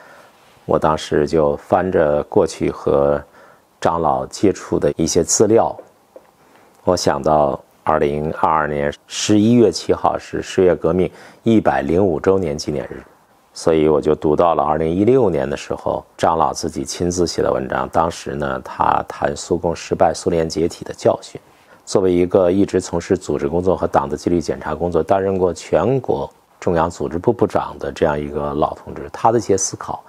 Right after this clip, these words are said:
和我们一些做秀才的、写文章的人写的东西不太一样，没有那种，啊，理论上绕得很远，呃，现实生活当中联系时机不足的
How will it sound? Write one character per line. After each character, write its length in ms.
和 180
我 60
们 120
一 60
些 160
做 160
秀 280
才 160
的、 100
写 220
文 200
章 240
的 80
人 340
写 180
的 80
东 220
西 260
不 80
太 180
一 140
样， 180
没 140
有 300
那 180
种， 260
啊， 320
理 180
论 180
上 480
绕 300
得 80
很 240
远， 100
呃， 120
现 280
实 280
生 220
活 100
当 160
中 140
联 260
系 640
时 220
机 140
不 120
足 320
的 200